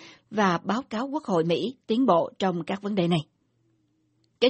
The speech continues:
từ năm hai ngàn lẻ một tới nay, U S C I R F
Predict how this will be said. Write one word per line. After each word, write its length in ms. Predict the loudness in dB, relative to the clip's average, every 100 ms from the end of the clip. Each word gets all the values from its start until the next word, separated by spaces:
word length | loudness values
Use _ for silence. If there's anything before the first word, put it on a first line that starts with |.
| 2
từ 220 | 0 2
năm 200 | 0 -4
hai 120 | -4
ngàn 160 | -4 -2
lẻ 100 | -2
một 260 | -2 -2
tới 100 | 0
nay, 140 | 2 2 0 -8 -18 -2
U 100 | 2
S 240 | 2 0
C 20 |
I 220 | 0 0 2
R 220 | 0 2
F 120 | 0